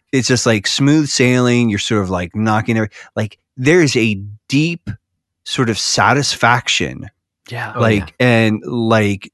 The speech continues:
Speaker 1: and just, like, a joy taken from a task well done. And I think, like, video games and just art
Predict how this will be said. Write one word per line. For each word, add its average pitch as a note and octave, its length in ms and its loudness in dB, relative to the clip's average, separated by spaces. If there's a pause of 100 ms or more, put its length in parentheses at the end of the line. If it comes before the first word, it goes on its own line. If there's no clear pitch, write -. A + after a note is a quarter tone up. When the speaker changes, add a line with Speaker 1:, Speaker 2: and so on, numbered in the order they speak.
(140)
Speaker 1:
and A#2+ 320 0
just, A2+ 220 -2
like, A2 300 -2
a B2 80 0
joy B2 800 2 (260)
taken B2 300 0
from A2 220 2
a G2+ 60 0
task - 420 -2
well F2+ 160 -2
done. F2+ 380 -4 (280)
And B2 120 0
I C3 40 2
think, G3 280 0
like, C3 180 2
video B2 420 2
games G2+ 540 0
and A2+ 220 -2
just G#2+ 280 -4
art A2+ 380 2